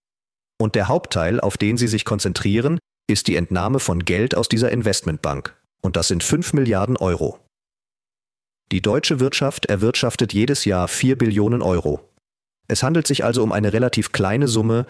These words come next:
und die Koalitionsregierung verstrickt sich in einen dieser anderen existenziellen Streitigkeiten über die Koalitionskrise. Nun, ich halte es für sehr wahrscheinlich, dass sie nicht fallen wird. Alle diese Parteien würden bei einer morgigen Wahl furchtbar abschneiden, und das wissen sie alle.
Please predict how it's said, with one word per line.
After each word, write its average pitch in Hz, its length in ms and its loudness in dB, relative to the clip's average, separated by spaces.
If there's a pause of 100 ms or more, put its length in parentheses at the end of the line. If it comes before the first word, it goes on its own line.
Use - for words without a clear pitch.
(240)
und 104 140 0
die 98 80 2
Koalitionsregierung 110 1080 2
verstrickt - 460 -2
sich 123 180 0
in 98 100 2
einen 110 360 0
dieser 107 320 0
anderen 120 400 2
existenziellen 90 760 0
Streitigkeiten 95 800 0
über 107 200 0
die 110 100 0
Koalitionskrise. 110 1120 0 (480)
Nun, 147 260 4
ich - 220 0
halte 110 240 2
es 107 100 0
für 104 160 0
sehr 107 220 2
wahrscheinlich, 113 500 0
dass 98 160 0
sie 101 120 0
nicht 101 200 -2
fallen 87 320 -2
wird. 73 240 -4 (460)
Alle 123 240 2
diese 104 200 2
Parteien 98 480 0
würden 95 200 2
bei 90 160 0
einer 85 180 0
morgigen 98 500 0
Wahl 87 220 0
furchtbar 101 480 -2
abschneiden, 73 580 -4 (160)
und 95 140 -2
das 90 140 -2
wissen 104 220 0
sie 107 140 -2
alle. 73 340 -4